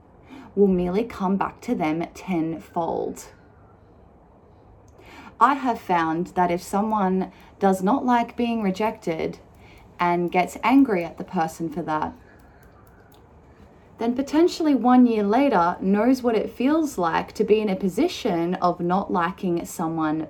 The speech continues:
back. Whether they or not they have the awareness to know that happens to everyone, though, is another matter. By living my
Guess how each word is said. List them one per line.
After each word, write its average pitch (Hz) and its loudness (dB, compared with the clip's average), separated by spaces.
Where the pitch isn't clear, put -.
back. - 0
Whether 294 4
they 277 2
or 208 -2
not 202 2
they 190 0
have 185 -6
the 170 -4
awareness 160 -4
to 180 -8
know 165 -2
that 165 -8
happens 165 -6
to - -6
everyone, 202 -2
though, 226 -2
is 175 0
another 170 -6
matter. 175 -6
By 214 4
living 262 6
my 196 2